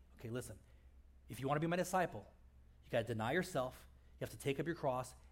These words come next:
and you have to follow me. You're about to see me do something. I'm going first. Do this too." So let's unpack this. Wants. Whoever wants to be my disciple. Wants is not desire. It's not like, "Whoever desires to be my disciple." The word there for,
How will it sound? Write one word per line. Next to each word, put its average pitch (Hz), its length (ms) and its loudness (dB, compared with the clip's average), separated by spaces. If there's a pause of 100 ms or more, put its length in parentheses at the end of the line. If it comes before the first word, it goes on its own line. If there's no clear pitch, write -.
and 123 120 -6
you 127 80 -2
have 123 120 -2
to 113 80 -10
follow 123 640 -4
me. 110 340 -6 (220)
You're 135 160 4
about 139 240 4
to 131 60 -4
see - 180 -4
me 120 120 -2
do 123 220 -2
something. 110 340 -6
I'm 117 140 -4
going 120 260 -2
first. - 500 -10 (1400)
Do 139 180 0
this 120 220 -2
too." 123 260 -6 (840)
So - 100 -4
let's 143 80 2
unpack 196 360 4
this. - 260 -8 (340)
Wants. 165 300 8
Whoever 190 180 10
wants 180 300 10
to - 40 -2
be 208 60 6
my 202 100 8
disciple. 180 520 8 (160)
Wants 220 340 10
is 208 100 4
not 180 240 6
desire. 123 600 4 (880)
It's 143 80 0
not 233 100 8
like, 202 160 8 (100)
"Whoever 214 200 10
desires 147 460 8
to - 20 -8
be 143 60 -2
my 131 40 0
disciple." 120 480 0 (200)
The 151 60 6
word 170 380 8
there 196 200 8
for, 160 300 4